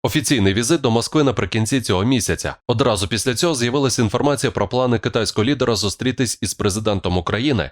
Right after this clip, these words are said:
Володимиром Зеленським, щоправда, в онлайн-форматі. Зазначимо, що це може бути першим контактом такого високого рівня між китайським та українським керівництвом з початку російської агресії.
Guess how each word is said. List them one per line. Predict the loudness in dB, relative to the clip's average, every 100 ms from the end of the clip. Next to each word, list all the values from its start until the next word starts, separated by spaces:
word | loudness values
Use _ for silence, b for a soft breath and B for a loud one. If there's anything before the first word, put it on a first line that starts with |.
| -2
Володимиром | 0 2 2 4 2
Зеленським, | 2 2 2 0 -2 -2
щоправда, | -2 0 0 0
в | 0
онлайн-форматі. | 0 0 0 -2 0 0 0 -2 -8 -8
Зазначимо, | -2 -2 2 0 2 0
що | 0 0
це | 2
може | 2 0
бути | -2 -2 0
першим | 0 0 0
контактом | 0 0 0 -2 0 0
такого | 0 0 2
високого | 2 0 -2 0
рівня | 0 2 2
між | 0
китайським | 0 -2 -2 -2 -2 0
та | 2
українським | 0 0 0 0 0 -2
керівництвом | 0 0 0 0 -2 -4 -4 -10
з | -6
початку | -2 0 0 0
російської | 0 0 -2 0 0
агресії. | 2 0 0 -2 -6